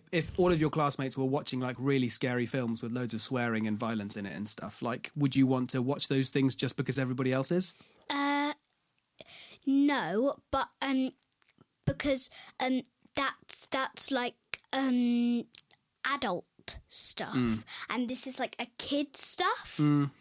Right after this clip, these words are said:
Speaker 2: Those are,
Speaker 1: Yeah, but
Speaker 2: that's
Speaker 1: what I'm
Speaker 2: adult stuff, and this is, like, kid stuff.
Speaker 1: What
Speaker 2: That
Speaker 1: I'm
Speaker 2: would
Speaker 1: trying to get at is, I don't think it's a good enough reason to do something that just because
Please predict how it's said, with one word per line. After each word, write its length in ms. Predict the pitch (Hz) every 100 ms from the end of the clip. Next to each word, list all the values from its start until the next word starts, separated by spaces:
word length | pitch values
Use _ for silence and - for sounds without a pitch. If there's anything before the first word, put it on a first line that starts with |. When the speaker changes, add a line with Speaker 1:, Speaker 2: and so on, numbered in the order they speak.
| - - -
Speaker 2:
Those 240 | - 285 302
are, 80 | -
Speaker 1:
Yeah, 260 | - 214 123
but 80 | 202
Speaker 2:
that's 180 | 185 180
Speaker 1:
what 120 | 185
I'm 140 | 180
Speaker 2:
adult 180 | 175 175
stuff, 260 | - 196 -
and 120 | 233
this 180 | 226 233
is, 60 |
like, 160 | 214 208
kid 260 | - 214 -
stuff. 280 | - 190
Speaker 1:
What 80 | 185
Speaker 2:
That 100 | 180
Speaker 1:
I'm 80 | 190
Speaker 2:
would 60 | 160
Speaker 1:
trying 180 | 170
to 80 | 147
get 260 | 147 165 -
at 140 | 101
is, 220 | 110 120 -
I 80 | 139
don't 380 | - 175 196 202
think 400 | - 151 123 120
it's 140 | -
a 40 |
good 200 | 131 151
enough 300 | 135 131 120
reason 300 | 131 131 120 113
to 100 | 113
do 180 | 131
something 680 | 120 110 107 - 90 98 107 - _ _ -
that 160 | 110
just 240 | - 170 -
because 240 | 147 151